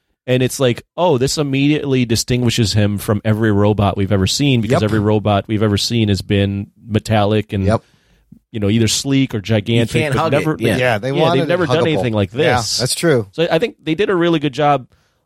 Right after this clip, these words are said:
Speaker 1: like, I, I'll disagree. I think they did a really good
Speaker 2: Okay.
Speaker 1: job at making one character
Speaker 2: Yep.
Speaker 1: something that's gonna stand the test of time.
Speaker 2: It is a simple, beautiful design, too. You know, that shape is clearly, you
Speaker 3: Well,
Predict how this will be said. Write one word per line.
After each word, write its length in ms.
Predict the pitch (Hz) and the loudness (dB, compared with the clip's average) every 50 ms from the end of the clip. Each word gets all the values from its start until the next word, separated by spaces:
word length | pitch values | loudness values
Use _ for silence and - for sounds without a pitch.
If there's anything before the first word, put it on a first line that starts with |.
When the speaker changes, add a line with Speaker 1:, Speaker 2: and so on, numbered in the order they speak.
| _ - - | _ -8 -4
Speaker 1:
like, 160 | 135 135 - | -4 -2 0
I, 100 | 156 156 | 0 0
I'll 180 | - 139 160 175 | 0 0 0 0
disagree. 400 | 185 196 - 180 143 170 196 135 | 0 -2 -2 -2 -2 0 2 2
I 100 | 107 104 | 2 2
think 160 | 107 123 120 | 0 -2 -2
they 100 | 123 120 | -2 0
did 160 | 113 120 110 | 0 0 0
a 40 | 113 | 0
really 240 | 107 110 117 123 120 | 0 0 0 0 2
good 100 | 113 120 | 0 0
Speaker 2:
Okay. 80 | - 110 | 0 2
Speaker 1:
job 180 | 117 117 107 | 0 0 0
at 60 | 110 | 0
making 440 | 107 107 110 113 - 117 104 101 101 | 0 0 0 0 0 -2 -4 -4 -2
one 240 | 104 110 117 135 135 | 0 0 0 0 0
character 640 | - - - 131 123 117 110 101 120 120 123 104 101 | -4 -4 -2 0 0 0 0 0 0 0 0 0 0
Speaker 2:
Yep. 80 | 101 - _ _ _ | 0 -2 _ _ _
Speaker 1:
something 320 | - - 127 110 117 113 | -6 -6 -2 0 0 2
that's 160 | 110 110 - - | 2 0 0 -2
gonna 160 | - 107 101 | -2 -2 -2
stand 300 | - - 113 107 101 98 | 0 2 2 2 2 0
the 60 | 92 | -2
test 260 | - - 107 98 - | -2 -2 -2 -2 -2
of 80 | 101 - | -6 -4
time. 200 | - 117 113 104 | 0 0 2 2
Speaker 2:
It 60 | 240 | 2
is 160 | 277 262 180 | 2 2 2
a 80 | 196 165 | 0 0
simple, 680 | 143 - - - 214 254 269 254 233 202 170 147 131 113 | 0 -2 -4 -2 -2 -2 -2 -2 0 0 2 2 0 -2
beautiful 520 | 107 123 143 185 233 247 185 - 156 135 | -4 -6 -2 0 0 0 2 2 0 0
design, 600 | 113 117 127 104 113 143 180 185 170 131 110 104 | 0 0 -2 0 0 0 2 0 0 -2 -4 -8
too. 340 | - - 156 165 151 117 104 | -6 -2 0 2 2 2 0
You 160 | 98 98 107 | -2 -4 -4
know, 220 | 104 101 104 113 117 | -4 -2 0 0 0
that 200 | 110 113 113 - | 2 0 0 -2
shape 440 | - - - 147 147 156 147 - | -4 -4 -2 0 0 0 0 -2
is 200 | 127 107 98 95 | -2 -4 -4 -6
clearly, 720 | 98 - 123 131 139 143 143 139 123 113 107 101 104 - | -10 -8 -4 -2 0 2 2 2 0 0 -2 -4 -8 -6
you 300 | - 135 127 113 113 120 - | -2 -2 -2 -2 -2 -4 -2
Speaker 3:
Well, 120 | - 185 | 0 0